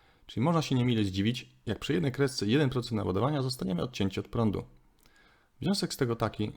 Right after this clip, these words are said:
że można rozładowywać do czasu, kiedy zostanie jedna kreska, albo pilnować stanu naładowania na aplikacji. I jeszcze pomiar sprawdzający. Wszystko w jak najlepszym porządku można przekazać do eksploatacji. Na koniec prośba do Was, moi widzowie.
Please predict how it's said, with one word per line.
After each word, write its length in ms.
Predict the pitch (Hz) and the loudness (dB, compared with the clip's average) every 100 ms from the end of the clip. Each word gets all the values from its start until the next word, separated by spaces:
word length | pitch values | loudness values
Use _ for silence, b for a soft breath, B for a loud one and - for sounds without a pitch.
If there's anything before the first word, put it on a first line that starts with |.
| - | -2
że 120 | 107 | 0
można 260 | 131 123 | 2 2
rozładowywać 560 | 113 101 113 143 143 117 | 2 2 2 4 4 4
do 120 | 104 | 2
czasu, 280 | 98 156 135 | 2 0 0
kiedy 200 | 123 110 | -2 -2
zostanie 320 | 104 - 101 | -2 0 0
jedna 200 | 127 160 | 2 0
kreska, 420 | 123 101 - 104 104 b b b | 0 -2 -2 -6 -6 b b b
albo 220 | 170 165 151 | -4 -2 0
pilnować 380 | 120 110 113 | 2 4 2
stanu 280 | - 107 107 | 2 0 2
naładowania 500 | 107 101 95 92 92 | 2 2 2 0 0
na 100 | 95 | 0
aplikacji. 560 | 98 117 113 110 - 87 - _ _ _ _ _ _ _ | 0 0 0 0 -2 -10 -16 _ _ _ _ _ _ _
I 60 | - | -2
jeszcze 240 | 202 - | -2 0
pomiar 240 | 127 117 113 | 2 2 2
sprawdzający. 680 | - 110 117 127 120 - - _ _ b b b | 0 0 2 2 2 -2 -10 _ _ b b b
Wszystko 320 | - - - | -4 -2 2
w 40 | 123 | 4
jak 160 | 113 | 4
najlepszym 320 | 107 107 - | 2 0 -2
porządku 500 | 95 95 156 - 127 127 B B - | -2 0 0 0 -4 -4 B B -4
można 220 | 185 165 | 0 0
przekazać 440 | 131 117 95 98 98 | 0 2 2 4 4
do 100 | 104 | 0
eksploatacji. 640 | - 110 110 110 - - - _ _ _ _ _ _ _ _ _ - _ _ _ _ _ - | 2 0 2 0 -2 -10 -10 _ _ _ _ _ _ _ _ _ -20 _ _ _ _ _ -4
Na 100 | 127 | 0
koniec 240 | 196 185 | 2 0
prośba 320 | - 175 123 | 2 2 4
do 100 | 104 | 4
Was, 160 | 98 - | 2 2
moi 180 | 98 98 | 0 0
widzowie. 400 | 92 90 85 | -2 -2 -4